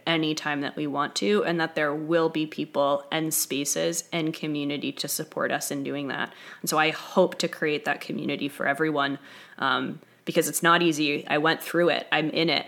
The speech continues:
right? Stepping out into that unknown is terrifying, and it's really unfortunate that we don't have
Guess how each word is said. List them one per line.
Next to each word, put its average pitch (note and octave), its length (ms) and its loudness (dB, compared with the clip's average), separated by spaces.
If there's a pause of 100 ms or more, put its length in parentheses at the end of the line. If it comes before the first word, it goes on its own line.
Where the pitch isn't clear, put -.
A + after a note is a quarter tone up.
right? D3+ 340 0
Stepping D#3+ 420 0
out D#3 160 4
into D#3 200 -2
that D3 220 2
unknown D3 440 0
is C#3+ 160 -6
terrifying, - 800 0
and D3+ 120 -4
it's - 280 -6
really E3 280 2
unfortunate D3+ 720 -2
that - 80 -4
we C#3+ 120 -4
don't C#3+ 380 -2
have D#3 540 2